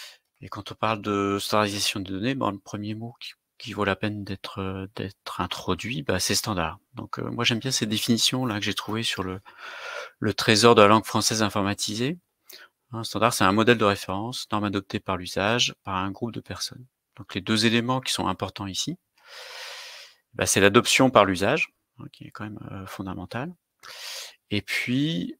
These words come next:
euh, on peut noter par un groupe de personnes. Un groupe de personnes, c'est suffisamment large pour couvrir vraiment différents types de, de groupes, de communautés, enfin voilà, soit des, ça, ça peut être des, des groupes, euh, de personnes, euh, locales, comme,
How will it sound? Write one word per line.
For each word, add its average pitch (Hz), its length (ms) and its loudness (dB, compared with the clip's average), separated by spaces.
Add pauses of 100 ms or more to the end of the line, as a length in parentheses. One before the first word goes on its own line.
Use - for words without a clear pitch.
euh, 117 120 0
on 120 100 0
peut 117 120 -4
noter 110 260 0
par 113 180 8
un 110 100 8
groupe 131 220 -2
de 127 100 2
personnes. 101 640 -2
Un 98 100 -6
groupe 101 200 -10
de 92 80 -8
personnes, - 480 -8
c'est - 140 -16
suffisamment 101 580 -8
large 104 400 0
pour - 160 -14
couvrir 101 420 -4
vraiment 104 340 -4 (600)
différents 107 500 6
types 123 300 0
de, 92 580 0
de 98 220 2
groupes, 120 420 -2
de 101 100 -2
communautés, 101 880 -2
enfin 92 280 -12
voilà, 85 240 -8 (400)
soit - 380 0
des, 87 320 -4 (480)
ça, 82 320 -2
ça - 100 -10
peut 90 80 0
être 92 60 0
des, 92 160 0 (220)
des 101 240 -2
groupes, 107 480 -2
euh, 92 340 4
de 98 100 0
personnes, 101 640 2
euh, 87 460 0
locales, 139 480 0
comme, 127 520 -2